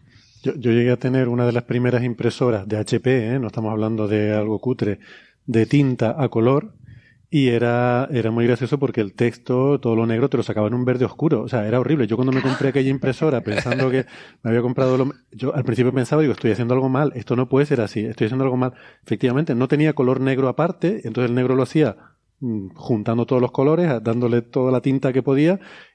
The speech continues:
y te, te dejaba el, el papel hecho un asco de, de mojado,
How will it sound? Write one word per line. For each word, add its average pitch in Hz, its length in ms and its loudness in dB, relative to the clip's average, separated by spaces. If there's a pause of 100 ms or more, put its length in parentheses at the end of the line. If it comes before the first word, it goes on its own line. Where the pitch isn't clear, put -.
y 143 120 0
te, 120 180 2
te - 240 -2
dejaba 127 400 2
el, 135 300 2
el 127 180 -2
papel 135 300 -2
hecho 120 160 -2
un 127 80 0
asco 131 340 -2
de, 117 140 0
de 110 100 2
mojado, 147 400 -2